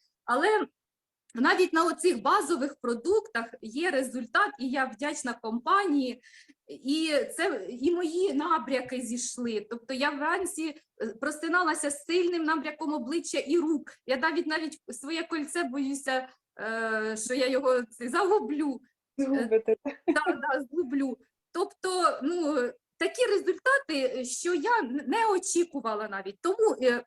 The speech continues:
Speaker 1: якщо мій досвід допоможе комусь із сьогоднішніх глядачів прийняти рішення, то не думайте, на сьогодні приймайте рішення, ви не пошкодуєте, я вам гарантую.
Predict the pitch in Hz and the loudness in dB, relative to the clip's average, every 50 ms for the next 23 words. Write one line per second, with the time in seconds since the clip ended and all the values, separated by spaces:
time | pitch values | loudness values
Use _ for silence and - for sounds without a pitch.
0 | _ _ - 226 339 349 - - - 427 466 381 359 359 339 349 277 233 349 359 | _ _ -4 -2 -2 -2 0 0 2 2 2 2 2 0 0 0 0 0 0 2
1 | 349 339 339 - - 262 240 214 285 294 - 349 359 381 415 415 285 320 320 - | 2 2 0 -2 -6 -4 -2 -2 -2 -2 -2 -4 -4 -2 -2 -2 -2 -4 -6 -6
2 | 339 339 370 381 349 - 294 285 - 294 285 339 320 269 302 285 - - 277 277 | -6 -4 -2 -2 -2 -2 -4 -6 -4 -4 -4 -4 -4 -4 -4 -4 -4 -4 -2 -2
3 | 269 262 269 269 240 262 269 269 - 349 349 - - 277 269 269 302 349 339 - | -2 -2 -4 -2 -2 -2 -2 -2 0 -2 -2 -2 -4 -6 -4 -4 -4 -4 -4 -6
4 | 254 254 294 359 370 - - 262 226 196 180 _ _ _ _ _ _ - 359 403 | -6 -4 -4 -4 -4 -4 -6 -8 -8 -10 -12 _ _ _ _ _ _ 0 2 2
5 | 403 392 392 392 285 247 339 370 381 381 349 262 247 240 233 - - 220 214 - | 2 2 0 -4 -2 0 2 4 4 4 4 2 0 -2 -4 -4 -6 -6 -6 -4
6 | 240 311 - - - - - 370 392 349 247 294 349 381 392 349 285 208 208 226 | -2 -2 -2 -2 -4 -2 0 2 2 2 2 2 2 2 2 2 0 -2 -2 -4
7 | 262 262 - _ _ _ 262 285 311 320 330 349 - 349 349 - 262 269 262 302 | -4 -4 -6 _ _ _ -4 -4 -2 0 2 2 2 0 -2 -4 -6 -4 -2 -2
8 | 359 392 - - 285 247 247 214 214 - - - _ _ _ - - 359 349 285 | -2 -2 -2 -2 -4 -6 -6 -8 -10 -12 -16 -20 _ _ _ -4 -2 0 2 4
9 | 339 427 427 - - 392 - - - 339 330 262 247 330 359 349 285 269 254 - | 4 2 2 2 0 -2 -2 -2 -2 -2 -2 -2 0 2 2 4 2 2 0 -2
10 | - 247 311 285 339 320 302 285 339 359 370 339 302 302 294 - 302 311 302 262 | -4 -4 -2 -2 -2 -2 0 0 0 0 0 0 -2 -4 -6 -6 -6 -4 -4 -4
11 | 240 220 220 | -4 -8 -10